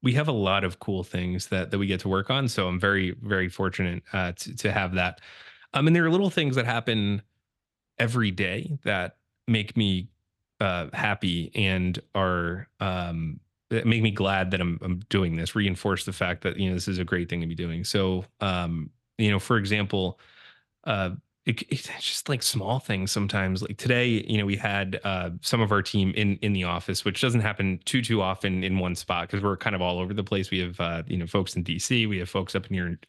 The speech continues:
up here in Jersey, uh, different parts of the state, um, uh, team member in, uh, in, uh, Louisiana. <laughs> So it's like we're,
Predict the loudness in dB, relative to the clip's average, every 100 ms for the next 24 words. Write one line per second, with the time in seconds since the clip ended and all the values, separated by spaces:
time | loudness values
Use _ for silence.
0 | _ -2 0 0 2 2 4 2 0 -2
1 | -8 -20 _ _ _ _ -2 0 2 2
2 | 2 2 0 0 -2 0 0 0 -2 -4
3 | -4 -4 -4 -4 -4 -4 -6 -8 -4 2
4 | 4 4 2 2 0 -2 -4 -6 -4 -2
5 | -2 -6 -8 -8 -6 -4 -2 -2 0 0
6 | 2 0 0 0 2 0 0 -2 0 0
7 | 2 2